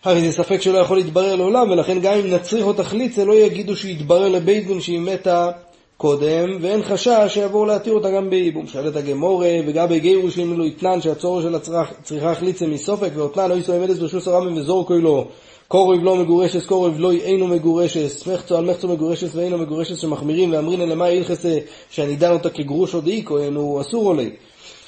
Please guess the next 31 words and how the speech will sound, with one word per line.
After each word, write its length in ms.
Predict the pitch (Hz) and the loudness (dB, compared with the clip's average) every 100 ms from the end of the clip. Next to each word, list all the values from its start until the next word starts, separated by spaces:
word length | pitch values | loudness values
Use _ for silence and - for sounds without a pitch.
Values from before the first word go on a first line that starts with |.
| - | -12
ויהו 420 | 127 147 190 220 202 | -4 2 4 6 6
והיא 400 | 190 180 180 190 - - | 4 4 -2 -6 -10 -4
על 140 | 160 | 0
היובום, 440 | 160 196 214 196 190 | 4 4 4 4 2
אז 120 | 175 | 0
צורוסו 320 | 180 196 196 | 0 0 0
בו, 120 | 190 202 185 | 2 2 2
בו 140 | 165 190 | 2 2
החליצה". 480 | 185 220 226 202 185 - _ _ _ _ _ _ _ _ _ _ _ _ - - | 2 -2 -2 -2 -4 -6 _ _ _ _ _ _ _ _ _ _ _ _ -20 -12
בגלל 300 | 139 156 139 | -6 -4 -2
שאם 220 | 175 202 | 0 0
הגירושין 520 | 170 208 202 175 160 | 2 4 4 0 -2
חלו, 420 | - 220 226 185 | 0 0 2 4
אז 100 | 175 | 2
הצורו 320 | 165 - 208 185 | 0 -2 0 0
שלה 180 | 190 | 0
היא 100 | 185 | 0
לא 80 | 190 | 0
צורה 240 | 190 202 202 | 0 -2 -2
סרבה, 340 | 233 226 202 | -2 -2 -2
ולא 200 | 170 202 | -2 0
אמרינן 320 | 247 220 208 170 | 0 2 0 0
שאם 180 | 196 | 0
התומר 360 | 196 185 196 190 | 0 2 0 0
יכול 160 | 160 175 | 0 -2
לצאת 240 | 175 170 | -2 -4
משדה 200 | 175 190 | -4 -2
הבמס, 300 | 202 240 175 | 0 0 0
אפילו 280 | 170 254 240 | -2 -2 -2
שיכול 320 | 208 - 208 | -2 0 0
להיות 440 | 214 208 240 240 | 2 2 2 0